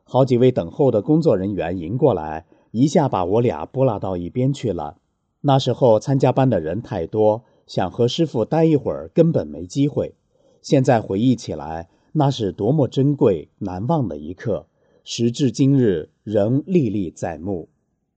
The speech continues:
我听了师父在石家庄传功讲法班第一天，觉得这个法太好了，我步行一个多小时到旅馆一点没累，走路轻飘飘的真舒服。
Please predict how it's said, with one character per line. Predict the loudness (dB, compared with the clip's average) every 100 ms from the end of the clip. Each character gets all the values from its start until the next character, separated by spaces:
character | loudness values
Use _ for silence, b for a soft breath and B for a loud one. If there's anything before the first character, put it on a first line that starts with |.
| _ 0
我 | 4 4
听 | 6
了 | 4
师 | 4 2
父 | 2 0 0
在 | 0 -2
石 | -4
家 | 0 0
庄 | 2 2 0
传 | -4 -6
功 | 0 0
讲 | 0 -2
法 | -2 -6
班 | -4 -4
第 | -4 -4
一 | -4
天， | -4 -6 -6 -8 _ _ _ _
觉 | 2 6
得 | 6
这 | 6
个 | 4 4
法 | 2 -8 -10 -8
太 | -2 -2
好 | -4 -10
了， | -6 -6 -8 _ _ _ 0
我 | 4 4
步 | 4
行 | 2 2 0
一 | 0
个 | 2
多 | 4 4
小 | 2 -6
时 | -8 -6 -4 -2
到 | -2
旅 | -2 -4
馆 | -2 -2 -4 -6
一 | -4
点 | -4 -8
没 | -12 -4
累， | 2 2 0 _ _ _ _ _
走 | 0 4
路 | 6 4
轻 | 4 0
飘 | 0 0
飘 | 0 0
的 | 0 -4
真 | 2 4 4
舒 | 2 0
服。 | 0 -10 -12